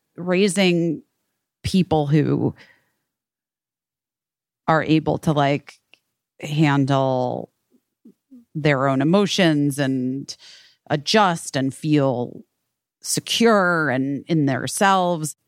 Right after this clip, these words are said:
and they're aware, and they're aware of their, they're aware of their own privilege, and they're aware of, like, how they move through the world, they're aware of others and blah, blah, blah. Like, that is part of making change in the world, right? So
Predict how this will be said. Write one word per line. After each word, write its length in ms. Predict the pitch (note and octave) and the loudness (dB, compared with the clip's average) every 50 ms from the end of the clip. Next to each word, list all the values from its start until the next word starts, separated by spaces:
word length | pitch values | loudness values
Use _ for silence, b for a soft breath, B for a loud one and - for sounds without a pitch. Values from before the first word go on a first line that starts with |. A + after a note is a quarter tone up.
| _ _ _ | _ _ _
and 160 | - E3 E3 D3+ | 0 0 2 2
they're 140 | C#3+ A#2 A2+ | 2 0 0
aware, 580 | B2+ B2+ C#3+ E3+ F#3+ F#3 F#3 F#3 F3 E3 D#3+ D3+ | 0 0 2 2 4 4 4 2 2 2 0 0
and 120 | C#3 C#3+ | 0 -2
they're 140 | C3 A#2 B2+ | -2 -2 -2
aware 280 | C3 C3 C3+ C3 C3 | -2 -2 -2 -2 -2
of 100 | C3+ C3+ | -4 -2
their, 340 | - C3 B2 A#2+ B2 C3 B2+ b b b b b b b b b b _ _ _ _ _ _ _ _ _ _ _ _ _ _ _ _ _ _ _ _ _ _ _ _ _ _ _ _ _ _ - | 0 0 2 2 0 -2 -4 b b b b b b b b b b _ _ _ _ _ _ _ _ _ _ _ _ _ _ _ _ _ _ _ _ _ _ _ _ _ _ _ _ _ _ -2
they're 160 | D#3 C3 C3+ | 0 2 2
aware 360 | C#3 B2+ C#3 C3 B2 B2 B2+ | 2 2 2 2 2 2 0
of 120 | B2 - | -2 -2
their 200 | - C3 A2 - | -2 -2 0 0
own 140 | B2+ - - | -2 -4 -6
privilege, 560 | - - G#3 G3+ F#3 D#3+ E3 E3 D#3+ D#3 C#3 | -4 0 2 2 2 2 2 2 0 0 0
and 100 | D#3 C#3+ | -2 -2
they're 160 | C#3 B2 A#2+ B2+ | -2 -4 -4 -6
aware 360 | A2+ B2 B2 F2+ - - - | -6 -8 -8 -8 -6 -6 -6
of, 160 | E2+ A#2 C3 | -8 -6 -6
like, 180 | - A#2+ A#2 A2+ | -6 -6 -6 -6
how 180 | B2+ B2+ A2+ A#2+ | -6 -6 -4 -4
they 120 | - A#2+ C#3 | -2 0 2
move 280 | D#3+ F#3+ G#3+ G#3 D#3 | 4 4 4 2 0
through 180 | - - G3 F#3 | -2 -4 -2 -2
the 80 | E3+ E3 | 0 0
world, 300 | D3+ D3+ D3+ D3 D3 C#3 | 0 0 0 0 0 0
they're 140 | C3 C3 C#3 | -2 -4 -4
aware 240 | C3+ C#3+ D3+ C3 A#2+ | 0 0 2 2 0
of 100 | B2 - - | -2 -2 0
others 600 | - F3+ F#3 F3 F3 E3 D#3 D3+ D3 C#3+ C3+ - | 0 0 2 2 0 0 0 -2 -2 -4 -4 -4
and 320 | B2 C3 B2+ B2+ B2+ B2 - _ _ _ _ _ _ | -4 -4 -4 -4 -6 -8 -8 _ _ _ _ _ _
blah, 160 | - C#3+ A2+ A2+ | 0 0 2 2
blah, 100 | B2+ C3 | 0 2
blah. 220 | F#3 G#3+ G3 C3 | 2 2 2 2
Like, 200 | C#3 D3 C#3+ - | 0 -4 -4 -2
that 220 | - F3 F#3 F3 - | 0 0 0 2 0
is 160 | F#3 F#3 E3+ | 0 0 0
part 400 | - - - D3+ D3 C3+ A2 - - | -4 -2 -2 0 0 0 -2 -6 -8
of 160 | - C3+ B2+ | -8 -6 -2
making 720 | C#3 C#3+ C3+ B2+ A#2+ - - C3 B2 A#2+ A#2 A#2+ A2 - - | 0 0 0 0 0 0 -2 0 0 0 0 -2 -4 -4 -4
change 580 | - - C#3+ C3+ B2 - - - - - - | -2 0 0 0 -2 -2 -4 -4 -4 -4 -2
in 160 | - - D#3+ D3 | 0 2 2 4
the 80 | C#3 | 4
world, 460 | B2+ - - - - - - - - | 2 0 0 -2 -2 -4 -6 -8 -6
right? 460 | D3+ D3+ C3+ C3+ C#3+ F3 G3 G3 - B B B B B B B B B B B B B | -2 0 0 2 2 2 0 0 -4 B B B B B B B B B B B B B
So 500 | - - G3+ F#3 F3 D#3+ D#3+ D3+ - - | -2 2 2 4 4 2 0 -2 -4 -8